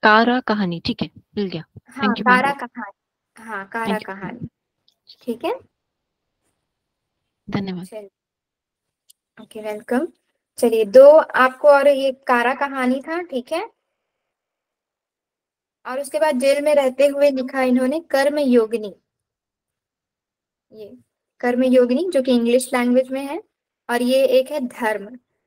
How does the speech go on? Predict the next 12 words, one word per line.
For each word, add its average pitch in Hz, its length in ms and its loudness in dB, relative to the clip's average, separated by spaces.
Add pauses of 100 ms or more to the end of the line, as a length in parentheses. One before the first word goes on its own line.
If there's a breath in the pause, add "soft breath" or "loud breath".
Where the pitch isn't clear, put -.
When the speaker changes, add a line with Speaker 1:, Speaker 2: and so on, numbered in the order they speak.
Speaker 2:
जो 247 140 0
कि 294 80 -6
बंग-, 247 420 -2
बंगाली 226 420 -2
भाषा 196 380 -12
में 202 120 -20
है। 214 140 -20 (4000)
इसके 247 260 -10
अतिरिक्त 285 360 -4
इन्होंने 269 340 -2
लिखा 254 280 2
सुप्रभात, 220 760 -4